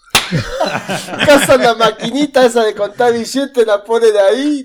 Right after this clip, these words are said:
ta, ta, ta, ta, ta, ta, ta, ta, fajito, Phil Stritch,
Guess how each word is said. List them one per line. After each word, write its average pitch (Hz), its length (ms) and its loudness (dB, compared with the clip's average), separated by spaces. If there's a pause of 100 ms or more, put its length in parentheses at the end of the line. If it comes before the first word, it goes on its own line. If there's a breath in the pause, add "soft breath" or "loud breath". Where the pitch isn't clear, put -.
ta, 185 160 0
ta, 190 120 0
ta, 196 120 0
ta, 208 120 -2
ta, 202 120 -4
ta, 202 120 -6
ta, 202 160 0
ta, 226 220 2
fajito, 220 760 -8 (640 soft breath)
Phil 220 360 -10 (120)
Stritch, 240 680 -10